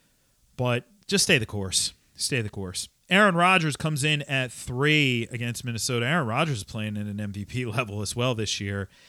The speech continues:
with the exception of that Tampa game. Otherwise, he's been really just impressive. So I'm gonna ride the wave there, especially against that Minnesota pass defense.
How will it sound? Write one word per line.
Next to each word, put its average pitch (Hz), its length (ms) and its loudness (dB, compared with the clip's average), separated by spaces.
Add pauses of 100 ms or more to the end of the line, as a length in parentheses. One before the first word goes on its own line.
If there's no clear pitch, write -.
(360)
with 147 160 0
the 151 140 4
exception 170 580 2
of 123 100 0
that 117 300 0
Tampa 156 420 2
game. 101 380 -4
Otherwise, 117 460 0
he's - 60 -8
been 107 300 -6
really 131 420 2
just 101 240 -8
impressive. 110 680 -2
So 104 320 -4
I'm 120 100 -4
gonna 147 160 0
ride 120 260 0
the 113 60 -8
wave 107 300 -4
there, 107 160 -4
especially 127 340 -4
against 110 220 -4
that 110 120 -6
Minnesota 104 360 -6
pass 123 320 -6
defense. 123 420 -4